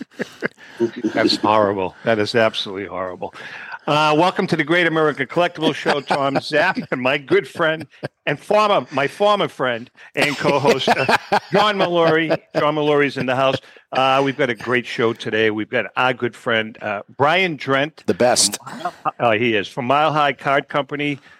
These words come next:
Speaker 2: uh, gonna be on with us. Uh, and Mike Provenzal from Heritage is gonna join us a little later on. Let's bring, uh, uh, right now, let's bring Brian in first. Hey, Brian.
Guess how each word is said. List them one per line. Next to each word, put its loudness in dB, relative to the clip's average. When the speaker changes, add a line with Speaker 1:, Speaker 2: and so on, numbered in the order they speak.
Speaker 2:
uh, 2
gonna -4
be 2
on 2
with 0
us. 0
Uh, 2
and -2
Mike 0
Provenzal 2
from -6
Heritage 0
is -6
gonna -6
join -6
us -8
a -12
little -10
later -2
on. 0
Let's -2
bring, 0
uh, 2
uh, 0
right -2
now, 0
let's -4
bring -2
Brian 0
in -12
first. -12
Hey, 2
Brian. 2